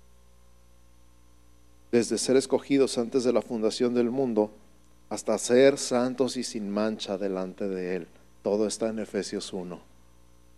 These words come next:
Lo voy a repetir. Desde ser escogidos antes de la fundación del mundo hasta llegar a ser santos y sin mancha delante de Él, todo está en Efesios uno,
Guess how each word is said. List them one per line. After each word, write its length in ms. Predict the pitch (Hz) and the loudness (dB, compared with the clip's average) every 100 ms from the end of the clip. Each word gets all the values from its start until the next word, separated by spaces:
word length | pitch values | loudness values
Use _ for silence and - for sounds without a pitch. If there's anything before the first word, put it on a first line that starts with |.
| - - - - - - - - - - - - - - - - - - - | -20 -20 -20 -20 -20 -20 -20 -20 -20 -20 -20 -20 -20 -20 -20 -20 -20 -20 -2
Lo 60 | 98 | 0
voy 40 | |
a 80 | 101 | 2
repetir. 420 | 104 101 113 113 - - - - - | 2 0 0 -4 -14 -20 -20 -6 0
Desde 260 | 120 123 | 4 4
ser 200 | - 170 | 8 8
escogidos 720 | 190 185 180 - 185 180 156 - | 8 6 2 4 6 6 6 2
antes 360 | 147 160 170 156 | 0 2 4 6
de 100 | 147 | 6
la 100 | 127 | 4
fundación 540 | 135 135 120 139 139 | 0 -2 0 2 2
del 160 | 139 135 | 2 2
mundo 460 | 139 143 117 107 - - - - - | 0 0 -2 -4 -6 -20 -20 -20 0
hasta 580 | 127 135 123 - 113 104 | 2 4 0 -4 0 2
llegar 420 | 107 104 113 135 | 2 4 4 4
a 80 | 139 | 2
ser 240 | - 147 | 0 -2
santos 600 | 117 - 131 131 127 143 | 0 4 4 4 0 -2
y 80 | 135 | -2
sin 300 | - 127 117 | -4 -4 0
mancha 500 | 117 123 127 - 113 | 2 2 0 -4 -6
delante 640 | 101 101 107 120 131 127 131 | -4 0 2 2 0 -4 -2
de 240 | 120 120 | 0 0
Él, 320 | - 127 110 - - - - | 2 2 2 -4 -20 -20 -12
todo 240 | - 113 117 | 2 4 4
está 260 | 107 107 | 2 -2
en 100 | 117 | -2
Efesios 560 | 110 - 127 120 131 - | -4 -4 -4 -2 -6 -4
uno, 320 | 143 127 98 | -4 -2 -4